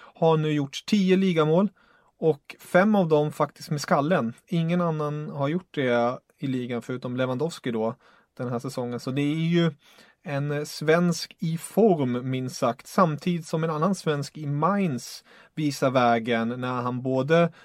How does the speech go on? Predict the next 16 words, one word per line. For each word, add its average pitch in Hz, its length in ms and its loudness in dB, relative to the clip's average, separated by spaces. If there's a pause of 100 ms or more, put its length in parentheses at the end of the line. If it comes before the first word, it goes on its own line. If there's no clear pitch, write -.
(120)
gör 147 240 6
mål 131 360 2 (160)
och - 260 2
assist. - 680 -4 (440)
Och 143 140 -2
de 160 120 4
här 175 160 6
målen 156 400 6
betyder 175 420 0
ju 160 120 2
att 135 240 0 (420)
man 139 200 0
har 165 460 4 (340)
i 190 100 -2
toppen 185 420 0
av 143 300 2